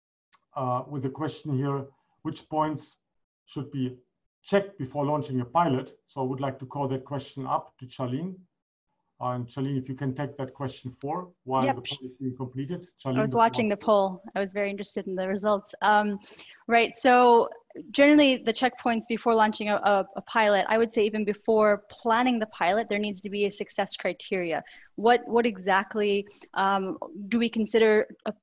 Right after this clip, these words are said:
Speaker 2: a pilot? When do we consider a pilot to be successful? What are the K P Is? As you asked, asked Paul earlier about the case in Myanmar, what exactly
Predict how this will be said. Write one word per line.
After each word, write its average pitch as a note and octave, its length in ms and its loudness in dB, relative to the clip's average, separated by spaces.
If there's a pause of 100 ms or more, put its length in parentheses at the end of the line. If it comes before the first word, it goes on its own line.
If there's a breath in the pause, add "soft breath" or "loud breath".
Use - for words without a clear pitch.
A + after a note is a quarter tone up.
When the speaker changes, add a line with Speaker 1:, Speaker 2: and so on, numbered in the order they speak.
(340)
Speaker 2:
a G#3 200 4
pilot? G#3+ 360 0
When B3 140 6
do C#4 40 6
we C4 120 4
consider A#3 260 2
a A3 60 2
pilot G#3+ 240 2
to - 60 -16
be G#3+ 60 -2
successful? F#3+ 540 -2
What G#3 100 2
are A3 60 2
the G#3+ 80 -2
K G#3+ 160 -2
P G3+ 160 -2
Is? F#3 140 2
As G3 140 0
you G3+ 100 0
asked, G3 220 0 (160)
asked G#3 220 -2
Paul G3+ 460 2
earlier G3+ 380 2
about F3+ 200 -2
the G3 60 -12
case F#3+ 300 -6
in F#3 100 -2
Myanmar, F#3 400 0 (300 loud breath)
what G#3+ 160 2
exactly G3+ 500 0